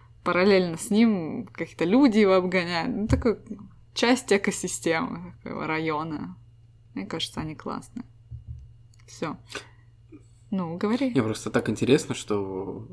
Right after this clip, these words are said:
Speaker 2: мно-, они будут заменять многие профессии, и просто в этих профессиях будут, э, знаешь, там не кассир, а оператор роботов-кассиров там.
Speaker 1: Мгм.
Speaker 2: Или, э, знаешь, есть роботы, которые, э, снимают видео, такие, руки.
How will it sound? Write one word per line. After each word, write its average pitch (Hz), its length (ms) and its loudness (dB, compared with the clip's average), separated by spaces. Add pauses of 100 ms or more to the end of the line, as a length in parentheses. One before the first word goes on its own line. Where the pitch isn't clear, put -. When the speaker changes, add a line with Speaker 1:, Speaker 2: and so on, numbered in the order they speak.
(260)
Speaker 2:
мно-, 117 320 4
они 120 300 6
будут 120 360 4
заменять 120 380 4
многие 117 320 4
профессии, 120 760 2 (320)
и 123 140 4
просто 131 360 4
в 110 40 -4
этих 110 200 0
профессиях 113 500 2
будут, 110 460 -4
э, 101 260 0
знаешь, 113 240 -2
там 101 140 -4
не 104 100 0
кассир, 156 500 2 (380)
а 104 200 2
оператор 113 540 2
роботов-кассиров 101 840 -2
там. 95 180 -2
Speaker 1:
Мгм. 87 560 -4
Speaker 2:
Или, 104 420 4
э, 98 460 0
знаешь, 110 300 -2
есть 107 380 -2
роботы, 110 360 2
которые, 107 720 0
э, 110 300 -4
снимают 110 440 0
видео, 120 400 6 (160)
такие, 101 380 -4 (500)
руки. 117 320 -2